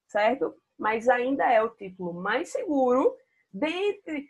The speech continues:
dentro de um investimento que é bastante seguro. Então, por isso, por tudo isso que eu expliquei até agora, o Tesouro Direto é uma ótima forma de começar nos investimentos. Mas, tá, Débora, eu já entendi. O Tesouro Direto é uma ótima forma de começar nos investimentos.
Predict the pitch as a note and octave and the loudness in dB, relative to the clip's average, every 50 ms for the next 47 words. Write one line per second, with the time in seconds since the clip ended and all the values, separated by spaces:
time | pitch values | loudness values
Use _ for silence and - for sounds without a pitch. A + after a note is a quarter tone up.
0 | _ _ - F#3+ A3+ D#4 F4+ G4+ G#4+ - - F4+ E4+ C#4 D4 D4 C#4+ D4 D#4+ E4 | _ _ -4 0 2 2 4 2 2 2 0 -2 -2 -2 0 0 0 0 0 -2
1 | F4 D#4+ D4 C#4+ D4 C#4+ C4 A#3+ A#3 A#3 A#3 C4 - C4 B3 A#3 B3 - - F4+ | -2 -2 -2 -2 -4 -4 -2 -2 -2 -2 -4 -8 -8 -8 -4 -2 -2 -2 -2 -2
2 | - - - C#4 B3+ C4 C4 - E4 - - - - D4+ B3 G3+ F#3+ F3+ D#3 - | -4 -4 -2 0 0 0 0 -2 -4 -6 -4 -2 0 0 0 0 0 -2 -6 -8
3 | _ A#3 A#3 - G#3+ G#3+ G#3+ - _ F4+ G#4+ A#4 A#4+ C4+ G3+ F#3 F#3 F#3+ - G3 | _ -14 -12 -10 -10 -12 -12 -12 _ 0 2 2 2 2 -2 -8 -10 -12 -14 -16
4 | F#3 - A#3 A3+ - G4 G#4+ - B4 G4+ E4 C#4 - - C4+ A#3 A#3 - - C#4+ | -16 -18 -20 -12 -10 -8 -6 -2 -2 -2 -2 -4 -4 -4 -4 -4 -4 -4 -6 -6
5 | - - - F#3 E3+ E3 E3 - _ - A#3+ - - - - - F#3 F3 F3 E3+ | -6 -6 -6 -8 -8 -8 -8 -8 _ -2 0 0 0 0 2 4 6 6 6 6
6 | F3+ F#3 F#3 - _ _ _ _ _ _ _ _ _ _ _ - D4+ F#4 F#4+ - | 2 0 -4 -8 _ _ _ _ _ _ _ _ _ _ _ 0 0 0 0 0
7 | G#4 E4+ E4 D#4 C#4 C#4 C4 A3+ B3 A#3 G3+ F3+ F3+ F3+ F3+ - - _ _ - | -2 -2 -2 -2 -4 -4 -6 -6 -4 -2 -2 -2 -2 -4 -6 -10 -20 _ _ -2
8 | G#3+ A3 A#3 B3 B3+ B3 A#3+ A3+ A#3 C4+ D#4 F#4+ - - A4+ A4 A4 A4 - F4 | 0 2 4 4 4 4 6 6 6 6 4 2 -2 -6 -8 -8 -8 -4 -2 -2
9 | C4+ C4+ C4 C4 C4 - - C4 C4+ C#4 C#4 C#4+ C4+ A#3 A3+ A#3 A#3 B3+ C4 B3+ | 0 0 0 -2 -4 -4 -4 -4 -4 -4 -2 -2 -2 -2 -2 -4 -6 -6 -6 -6
10 | B3+ C4 - F#4+ A#4 A#4+ - - - - - - - _ _ _ _ _ _ _ | -6 -6 -6 -6 -6 -4 -4 -6 -8 -10 -14 -20 -20 _ _ _ _ _ _ _
11 | _ _ _ _ _ _ _ - - - F4+ F4 - - - _ _ _ _ _ | _ _ _ _ _ _ _ -4 -2 -2 -2 -4 -6 -12 -18 _ _ _ _ _
12 | _ - C#4 C4 A#3 G#3 F#3+ F#3+ - G3+ G#3+ A#3 A#3+ A#3 B3+ C#4+ C#4 D4+ D#4 D#4 | _ 4 4 6 4 2 -2 -4 -4 2 4 4 4 4 2 0 0 0 -2 -2
13 | - G#4 B4+ B4 F#4 A3 A3 F#3+ F3+ D3+ D3 F#3 F#3 - C4+ A#3 B3+ C4 B3 C4 | -2 -2 -2 -2 -4 -6 -8 -8 -8 -8 -8 -10 -6 -6 -6 -2 0 0 0 0
14 | C#4 B3 C#4 C4 A3 F#3 F#3 F#3+ F#3 - C#4 A#3 A3 G#3 A3+ C4 D#4 D#4+ G#4 G#4 | -2 -4 -2 0 0 0 0 0 -2 -2 -4 0 2 4 4 4 4 2 -2 -6
15 | F#4+ F#4 - D#4 C#4+ C#4 C#4 C#4 C#4 C#4 - D4+ D#4 D4+ D#4 - - D4+ C4 A#3 | -8 -6 -4 -2 0 2 2 0 -2 -6 -8 -8 -6 -6 -6 -6 -6 -4 -4 -6
16 | C4 C4+ D4 C#4+ C#4 - - - A#3 G#3+ F3+ F#3 - | -6 -4 -4 -4 -4 -4 -4 -4 -4 -4 -4 -8 -12